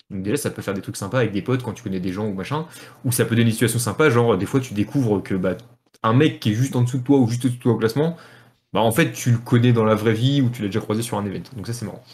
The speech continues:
Euh, mais en fait, du coup, donc, le système de scoring, il est,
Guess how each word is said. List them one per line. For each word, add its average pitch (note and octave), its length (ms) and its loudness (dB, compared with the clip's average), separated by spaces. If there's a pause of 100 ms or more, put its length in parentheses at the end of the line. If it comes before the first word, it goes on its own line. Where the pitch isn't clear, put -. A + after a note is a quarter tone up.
(400)
Euh, F#2 220 0
mais G2 80 0
en A#2 40 2
fait, D3+ 80 2
du C#3 100 0
coup, D3+ 100 2
donc, A#2+ 120 2
le A#2 60 -2
système C3 200 0
de B2 60 2
scoring, C3+ 460 0
il G#2 360 -2
est, G#2 520 2